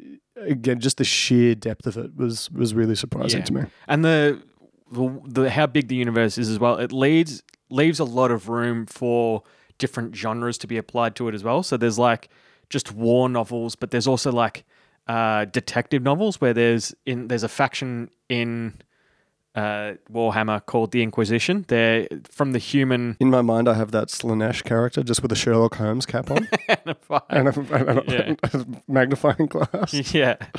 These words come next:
Speaker 2: <laughs> Um, there's, uh, yeah, so, like, they're, these books, there's, like, they go from straight up, like, war, war story novels to detective. Uh, there might even be rom-,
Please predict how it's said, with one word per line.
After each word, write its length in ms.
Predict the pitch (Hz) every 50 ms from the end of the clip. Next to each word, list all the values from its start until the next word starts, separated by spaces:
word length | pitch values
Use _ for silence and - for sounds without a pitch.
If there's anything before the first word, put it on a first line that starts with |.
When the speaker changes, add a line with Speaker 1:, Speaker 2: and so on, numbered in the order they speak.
| - - - - - -
Speaker 2:
<laughs> 360 | 180 160 - - 180 143 -
Um, 180 | - 139 131 120 _ _ - - - - - - _ _
there's, 320 | - 127 127 131 135 113 127
uh, 460 | 131 131 131 131 127 123 123 123 117 - -
yeah, 180 | 147 127 107 101
so, 220 | 107 101 139 139
like, 160 | 139 139 135 -
they're, 260 | 151 139 139 135 - _ _ _ _ _ _ _ _ _ - _ _ -
these 180 | 147 147 127 -
books, 300 | - 156 131 - - -
there's, 300 | 127 123 117 - - - -
like, 160 | 123 113 -
they 100 | - 120
go 160 | 110 127 127
from 220 | 120 - 123 113 107
straight 300 | - - - 131 127 120
up, 180 | 117 117 -
like, 240 | 113 117 110 - -
war, 540 | 110 104 110 113 117 120 120 123 117 101 _ _ _ _ _ _ _ _ _ _ _
war 300 | - 117 110 113 117 120
story 360 | - - - 123 120 120 117
novels 440 | 113 117 117 107 110 113 110 107 - -
to 440 | - 113 110 110 107 107 101 - - _ _ -
detective. 480 | 110 - - 113 - - 123 104 95
Uh, 120 | - - 113 - _
there 160 | - 123 110
might 260 | 107 117 117 104 -
even 220 | - 120 110 113 107
be 240 | 110 110 110 107 95 - - _ _
rom-, 240 | - 117 117 113 110